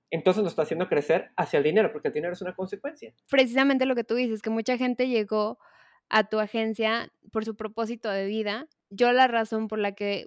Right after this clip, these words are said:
Speaker 2: busqué hacerme coach de nutrición, por la que estoy buscando crear este podcast, es porque yo no encontré,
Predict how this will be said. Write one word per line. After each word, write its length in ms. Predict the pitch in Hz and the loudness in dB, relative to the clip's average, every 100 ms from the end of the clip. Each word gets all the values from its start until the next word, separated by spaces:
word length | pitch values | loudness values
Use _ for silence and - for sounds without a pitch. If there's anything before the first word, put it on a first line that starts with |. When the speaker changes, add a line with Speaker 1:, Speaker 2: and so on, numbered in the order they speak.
| - | -8
Speaker 2:
busqué 640 | 202 - - 220 226 214 - - | -10 -10 -4 -2 -2 -4 -12 -4
hacerme 420 | 208 220 220 214 | -2 0 -2 -2
coach 360 | 214 208 - | -4 -4 -10
de 140 | - 214 | -10 -6
nutrición, 500 | 202 190 196 214 202 | -4 -4 0 0 0
por 100 | 190 | -2
la 100 | 185 | -4
que 100 | 196 | -4
estoy 220 | 190 208 | -2 -2
buscando 460 | 202 208 214 214 202 | -2 -4 -4 -4 -4
crear 200 | 196 196 | -4 -4
este 200 | 202 202 | -6 -10
podcast, 600 | - 202 - - - - | -8 -10 -8 -8 -8 -10
es 80 | _ | _
porque 380 | - 240 233 - 175 | -2 0 2 0 2
yo 180 | 226 | 0
no 100 | 233 | 2
encontré, 800 | 240 240 202 202 196 202 247 320 | -2 -4 -6 -8 -4 -4 -4 -8